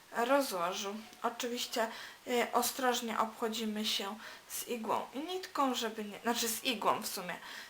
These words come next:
Nitką sobie tak krzywdy zrobić nie można jak igłą. E, zszywamy na środeczku, żeby nam się po prostu trzymał i nie rozpadł ten nasz kwiatuszek. E, i słuchajcie, tak jak widać, powstał nam piękny, koronkowy, czarny kwiatuszek.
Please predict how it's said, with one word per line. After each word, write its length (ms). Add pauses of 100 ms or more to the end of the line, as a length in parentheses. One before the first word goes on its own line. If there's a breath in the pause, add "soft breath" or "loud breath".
(140)
Nitką 440
sobie 200
tak 240
krzywdy 520
zrobić 460
nie 140
można 380
jak 340
igłą. 360 (480 loud breath)
E, 200
zszywamy 600
na 120
środeczku, 680
żeby 300
nam 200
się 240 (460 loud breath)
po 120
prostu 400
trzymał 720
i 80
nie 180
rozpadł 460 (100)
ten 220
nasz 260 (140)
kwiatuszek. 720 (760 loud breath)
E, 180 (120)
i 40
słuchajcie, 440
tak 160
jak 180
widać, 380
powstał 600
nam 280
piękny, 480
koronkowy, 960
czarny 580
kwiatuszek. 800